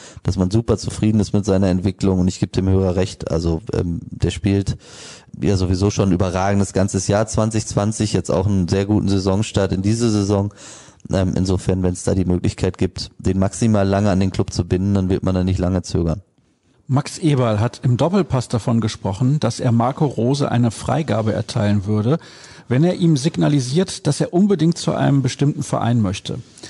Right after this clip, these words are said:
Speaker 2: Das kam mit den B-V-B-Gerüchten zusammen auf und ließ mich aufhorchen. Kann er eine Option für uns sein? Vertrag bis zweitausendzweiundzwanzig, wobei, wie gesagt, wenn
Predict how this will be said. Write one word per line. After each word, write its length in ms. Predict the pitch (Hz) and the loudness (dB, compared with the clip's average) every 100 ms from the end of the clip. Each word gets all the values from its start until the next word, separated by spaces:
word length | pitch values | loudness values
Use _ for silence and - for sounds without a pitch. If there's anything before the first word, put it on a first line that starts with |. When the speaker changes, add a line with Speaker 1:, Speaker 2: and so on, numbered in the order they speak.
| - - | -20 -14
Speaker 2:
Das 180 | - - | -8 -4
kam 240 | - 147 151 | -2 0 2
mit 140 | 131 | 2
den 180 | 135 117 | 2 2
B-V-B-Gerüchten 920 | 135 131 123 117 156 123 110 - 123 | 0 0 0 2 2 2 0 -2 -4
zusammen 420 | - 110 110 117 | -2 -2 2 2
auf 320 | 104 123 196 - | 2 0 0 -2
und 160 | 147 | 0
ließ 200 | 170 196 | 0 2
mich 200 | 190 - | 2 2
aufhorchen. 720 | - 180 - 107 101 - - - - - - - | 0 0 0 -2 -2 -4 -8 -12 -20 -20 -20 -6
Kann 280 | 139 185 - | 0 0 2
er 220 | 165 - | 0 2
eine 240 | 147 147 | 2 2
Option 420 | 127 - - 110 | 0 -2 0 0
für 140 | 120 - | 2 0
uns 180 | 107 - | -2 -2
sein? 260 | 101 90 | 0 0
Vertrag 460 | 98 113 - 123 - | -2 -4 0 -2 -2
bis 140 | - | -8
zweitausendzweiundzwanzig, 1120 | - 104 - 107 107 - 107 104 117 123 - | -2 -2 0 -2 -2 -2 -2 0 0 -2 0
wobei, 260 | 120 110 110 | -2 0 0
wie 80 | 113 | 0
gesagt, 320 | 107 98 - | 0 -2 -2
wenn 340 | 107 104 98 | 0 2 0